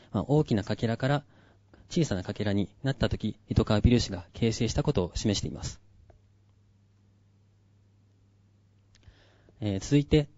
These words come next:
四つ目のタイプがこちらです。えー、左の図では、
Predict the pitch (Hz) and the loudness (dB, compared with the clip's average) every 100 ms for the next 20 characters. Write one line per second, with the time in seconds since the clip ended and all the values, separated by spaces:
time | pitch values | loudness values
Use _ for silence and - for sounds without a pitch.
0 | - 120 - - 165 160 170 135 90 87 | 4 4 4 6 6 8 6 4 0 -6
1 | - - 104 104 92 92 - - - - | -6 -2 0 2 2 -2 -6 -16 -20 -16
2 | - - - - - _ _ - - - | -14 -12 -12 -14 -18 _ _ -20 -20 -20
3 | - - 101 - 131 151 160 156 151 147 | -18 -8 -6 0 4 6 6 6 6 6
4 | 110 104 | 8 4